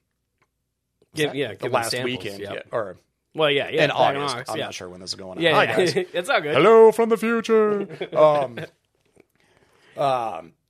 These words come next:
Speaker 2: yeah, I was just walking around with that pitcher, giving everybody a sample. They're like, "Well, I don't know about this." And all of a sudden, they're like, "Oh my God, this is delicious."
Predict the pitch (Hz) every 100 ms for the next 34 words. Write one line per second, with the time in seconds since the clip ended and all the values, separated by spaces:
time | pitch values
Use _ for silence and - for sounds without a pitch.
0 | _ _ _ 151 175 107 139 139 139 135
1 | 135 127 131 117 110 98 147 117 110 107
2 | 107 110 104 95 120 127 107 101 98 151
3 | 175 165 165 156 120 107 104 101 117 113
4 | 117 123 113 104 98 90 - 226 170 -
5 | _ - 214 - - - _ _ _ 202
6 | 120 117 285 - - -